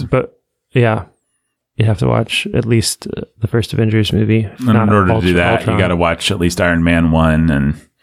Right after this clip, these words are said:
Speaker 1: Yeah. So you ca-, you kinda have to have been there for all of it.
Speaker 2: Yeah. Yeah, it's not really designed as a standalone.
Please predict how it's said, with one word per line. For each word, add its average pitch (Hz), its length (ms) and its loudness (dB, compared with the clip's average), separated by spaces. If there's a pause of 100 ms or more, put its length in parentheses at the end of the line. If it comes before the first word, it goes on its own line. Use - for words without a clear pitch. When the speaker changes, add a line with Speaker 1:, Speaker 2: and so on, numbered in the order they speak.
(160)
Speaker 1:
Yeah. 107 200 0 (720)
So - 160 -2
you 120 140 0
ca-, - 280 -4
you - 60 -2
kinda 120 200 0
have 107 180 0
to 113 140 0
have 98 220 -6
been 104 160 2
there 104 180 2
for - 180 -2
all 104 180 2
of 101 100 0
it. 104 160 0 (560)
Speaker 2:
Yeah. 90 360 0 (480)
Yeah, 90 220 2
it's 80 140 -4
not 73 140 -4
really 64 180 -4
designed 73 400 -4
as 76 140 -4
a - 40 -2
standalone. 92 720 -4